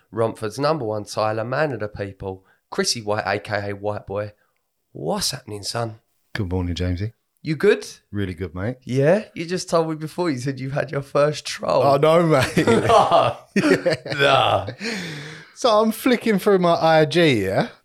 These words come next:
Speaker 1: Yeah.
Speaker 2: And, um, like, I think I understand what this geezer's coming at. He's like, he's put, "Don't,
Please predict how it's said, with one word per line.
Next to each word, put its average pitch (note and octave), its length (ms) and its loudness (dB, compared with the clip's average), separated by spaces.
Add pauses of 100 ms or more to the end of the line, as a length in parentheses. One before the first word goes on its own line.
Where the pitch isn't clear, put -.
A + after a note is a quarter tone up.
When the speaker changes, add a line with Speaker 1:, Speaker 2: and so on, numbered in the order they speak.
(180)
Speaker 1:
Yeah. A#2 400 4 (360)
Speaker 2:
And, B2+ 240 2
um, B2 480 2 (1200)
like, A2+ 220 2
I A#2 80 2
think D#3 320 -4
I B2+ 120 0
understand A2 540 -2
what F#2+ 100 -4
this G2 100 -10
geezer's G#2+ 300 -2
coming G#2+ 220 0
at. F2 200 -6
He's G2 180 -6
like, G2 260 -4 (680)
he's G2+ 140 -12
put, A2 300 -4 (960)
"Don't, C#3 380 -2